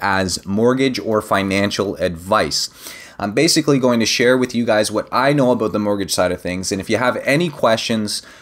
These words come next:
or if you would like advice, I would recommend that you speak with a mortgage professional.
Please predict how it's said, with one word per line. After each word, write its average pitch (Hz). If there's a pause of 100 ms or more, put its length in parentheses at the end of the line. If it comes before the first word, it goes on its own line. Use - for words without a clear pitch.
or 113
if 107
you 113
would 104
like 175
advice, 92
I 98
would 101
recommend 104
that 92
you 98
speak 92
with 92
a 95
mortgage 90
professional. 82